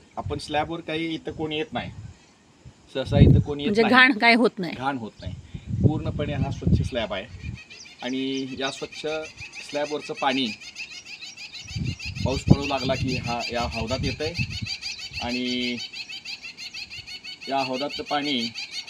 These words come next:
Speaker 1: आपण ते वापरू शकतो. आणि विशेष असं आहे की पावसाळा सुरू झाला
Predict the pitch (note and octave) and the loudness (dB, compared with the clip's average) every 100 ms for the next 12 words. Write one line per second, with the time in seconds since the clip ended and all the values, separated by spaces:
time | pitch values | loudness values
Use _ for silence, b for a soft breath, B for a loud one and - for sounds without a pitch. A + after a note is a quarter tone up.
0 | - - - - - - - A#2+ A#2+ B2 | -10 -10 -12 -12 -12 -10 -6 -6 -4 -4
1 | A#2+ - - - - - - - - - | -4 -8 -12 -14 -12 -12 -12 -12 -12 -4
2 | A#2+ - - - - - - - - - | -4 -4 -10 -12 -12 -12 -12 -10 -6 0
3 | - - - - - - - - - - | 0 0 0 2 4 4 4 2 2 0
4 | - G#5+ - - - - - - - - | 4 4 4 4 2 0 -4 -4 -8 -8
5 | - D3 C3+ F3 F#3+ F#3 F3+ F3+ G3 E3+ | -2 -2 -2 0 0 0 -2 4 6 6